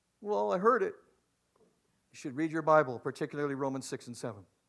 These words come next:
No wonder people avoid community. No wonder they live in the shadows. No wonder they would never get into a group. It's because some of them are like, "I've got secrets. I've got shame. I don't know if I can trust anyone.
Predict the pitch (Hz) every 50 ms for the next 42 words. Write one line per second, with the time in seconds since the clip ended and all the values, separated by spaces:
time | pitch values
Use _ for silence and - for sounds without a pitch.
0 | _ _ _ _ _ _ _ _ _ _ _ _ _ _ _ _ _ _ _ _
1 | _ _ - 131 147 180 208 208 208 214 226 247 285 302 269 254 214 - - 220
2 | 196 - 208 185 180 170 147 170 170 165 160 - - 175 160 156 151 143 139 131
3 | 127 117 - - - - _ - 208 226 226 247 277 311 339 339 320 330 302 285
4 | 269 247 240 233 220 208 196 180 - - 190 175 165 156 143 131 - - - -
5 | - 196 226 233 220 240 311 349 349 330 320 294 285 262 254 233 240 247 226 220
6 | 214 214 208 196 - 208 190 190 170 170 185 170 - - - - - 262 285 277
7 | - - 254 - - 254 254 254 - - - 285 285 285 269 262 254 247 247 247
8 | 247 233 240 - - - - - - - - - 262 277 269 - - 262 262 262
9 | - - 262 269 - - 269 262 269 - - - - - - - 247 269 269 -
10 | 277 262 254 - - - - 262 269 277 277 269 269 - - - - - - 294
11 | 320 285 285 285 294 294 285 294 294 302 294 269 - 285 277 277 277 - 285 294
12 | 294 294 285 285 285 285